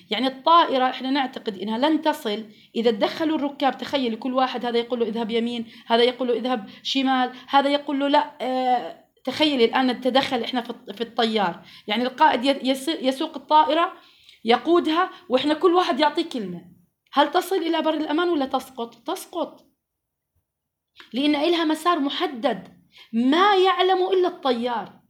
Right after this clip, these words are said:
ووالله ما يعلم هذا الكون ولا يعلم ولن يعلم كيف نصل كلنا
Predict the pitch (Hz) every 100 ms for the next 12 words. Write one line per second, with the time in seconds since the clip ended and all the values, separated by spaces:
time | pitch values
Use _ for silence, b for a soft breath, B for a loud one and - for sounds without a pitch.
0 | _ _ _ _ _ b b 233 285 302
1 | 294 311 349 339 311 294 320 330 330 302
2 | 294 277 277 302 262 262 262 262 233 190
3 | 196 - _ _ _ _ b - 226 294
4 | 311 302 294 320 277 262 214 202 214 247
5 | 269 285 277 294 247 233 202 202 294 311
6 | 262 - 254 285 - 190 175 - 339 269
7 | 196 170